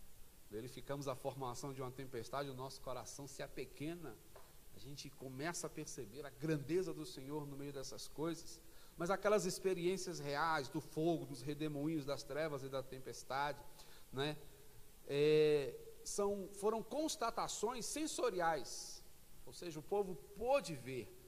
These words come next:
o povo pôde ouvir, o povo ouvia o som das trombetas,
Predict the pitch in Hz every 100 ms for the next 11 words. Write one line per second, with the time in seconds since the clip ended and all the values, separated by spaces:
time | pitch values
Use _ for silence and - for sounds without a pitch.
0 | - - - 120 - 165 185 180 - 202
1 | 254 262 196 156 127 135 107 - - -
2 | - - - - 196 214 185 208 - 240
3 | 240 160 131 240 302 302 202 - - 202
4 | 226 202 160 151 - - 180 160 139 180
5 | 185 - - - -